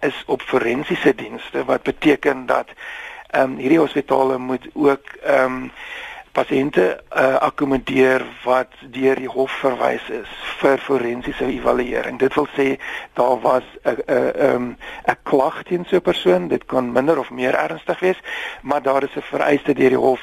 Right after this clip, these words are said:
dat so 'n persoon nou eers deur 'n psigiatriese evaluering, eh, moet gaan. Nou, daar is waglyste vir hierdie.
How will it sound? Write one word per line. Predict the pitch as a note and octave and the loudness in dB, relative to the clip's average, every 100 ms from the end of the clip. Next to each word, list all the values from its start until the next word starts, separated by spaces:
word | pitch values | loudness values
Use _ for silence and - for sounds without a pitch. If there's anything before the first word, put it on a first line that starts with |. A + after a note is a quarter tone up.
| - | 0
dat | C3+ - | -2 0
so | - | -2
'n | - | -2
persoon | - C#3 B2+ | 0 0 0
nou | C3 | 2
eers | C#3 B2+ | 2 2
deur | - B2+ | 0 0
'n | B2 | 0
psigiatriese | B2 C3 B2 B2 B2+ C3 | -4 0 0 0 -2 -2
evaluering, | C3+ C3 B2 B2 A#2+ A#2 - - - - - - | 0 -2 -2 0 0 0 -6 -16 -14 -16 -10 0
eh, | C3 B2+ - | 2 2 -4
moet | - A#2+ - | -6 -6 -2
gaan. | - B2+ | -2 -2
Nou, | B2 C3 | 0 0
daar | B2 B2+ D#3 | 2 2 2
is | - - | -2 -2
waglyste | C3+ - C#3 C3 - C3 | -2 0 0 0 -2 -6
vir | - C3+ | -2 -2
hierdie. | C3 C3+ B2+ | -2 -6 -8